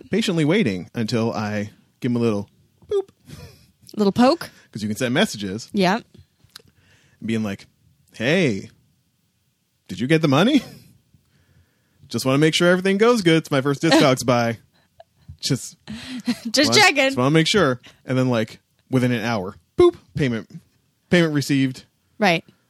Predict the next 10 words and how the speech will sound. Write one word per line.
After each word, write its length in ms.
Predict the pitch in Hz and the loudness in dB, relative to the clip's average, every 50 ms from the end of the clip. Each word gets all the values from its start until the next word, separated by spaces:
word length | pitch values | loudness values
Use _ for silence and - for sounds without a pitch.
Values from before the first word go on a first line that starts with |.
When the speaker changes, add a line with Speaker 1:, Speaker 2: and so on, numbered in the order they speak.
| _ - | _ -12
Speaker 1:
Uh, 300 | 104 98 92 92 87 85 | -10 -8 -8 -8 -10 -10
shipping 300 | - - - - 147 139 | -4 -2 -2 0 0 -2
and 60 | 131 120 | -2 0
tracking 300 | - 123 - - 110 104 | 0 0 0 -2 -4 -8
soon. 280 | - - 92 - - - _ _ _ _ _ _ _ _ _ _ _ _ _ _ _ _ - | -8 -10 -10 -12 -14 -20 _ _ _ _ _ _ _ _ _ _ _ _ _ _ _ _ -8
That 140 | 92 113 113 | -6 -6 -4
was 80 | 110 104 | -4 -4
on, 120 | 107 101 | -4 -4
like, 220 | 92 90 - - - - | -4 -6 -10 -12 -16 -18
January 580 | - 101 107 107 110 110 104 98 95 92 92 92 | -12 -8 -4 -4 -4 -4 -4 -6 -6 -8 -10 -12